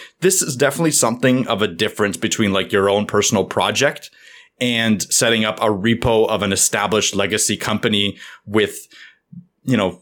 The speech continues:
three years of code that's been written by, you know, fifty different people. There is a huge shift in attitude and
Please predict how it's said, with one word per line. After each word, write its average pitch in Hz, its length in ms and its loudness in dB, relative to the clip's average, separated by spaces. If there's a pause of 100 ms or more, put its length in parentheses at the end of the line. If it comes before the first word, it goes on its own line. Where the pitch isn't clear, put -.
three 135 340 0
years 120 360 2
of 110 140 -2
code 90 560 0 (520)
that's - 180 -2
been 113 160 0
written 113 320 2
by, 95 240 0
you 95 160 0
know, 90 200 -2 (100)
fifty 123 280 0
different 101 280 -2
people. - 420 -6 (240)
There 196 160 6
is 160 120 2
a - 40 4
huge 196 840 0 (100)
shift - 760 2
in 104 300 0
attitude 117 540 2
and 98 280 0